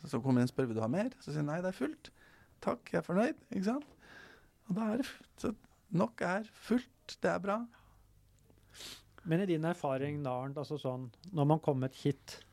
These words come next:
Speaker 1: Mm.
Speaker 2: altså at det er, er her og nå,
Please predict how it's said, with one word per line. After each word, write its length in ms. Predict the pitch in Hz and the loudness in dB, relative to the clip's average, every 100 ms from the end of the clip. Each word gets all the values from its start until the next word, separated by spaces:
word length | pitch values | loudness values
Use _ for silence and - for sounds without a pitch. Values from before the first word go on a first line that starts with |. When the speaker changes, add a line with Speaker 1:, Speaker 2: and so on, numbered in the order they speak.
| - 127 | -2 0
Speaker 1:
Mm. 220 | 120 113 - | 0 -2 -10
Speaker 2:
altså 220 | 135 139 | -4 -2
at 60 | 135 | -2
det 240 | 131 135 | -4 -6
er, 440 | 135 117 120 123 - _ _ _ - - - _ _ _ _ _ _ _ _ _ _ _ _ _ - | -6 -6 -2 -2 -4 _ _ _ -20 -20 -20 _ _ _ _ _ _ _ _ _ _ _ _ _ -6
er 240 | 143 127 135 | -2 0 -2
her 300 | 117 113 120 | -4 -6 -6
og 80 | 127 | -6
nå, 240 | 120 117 | -6 -6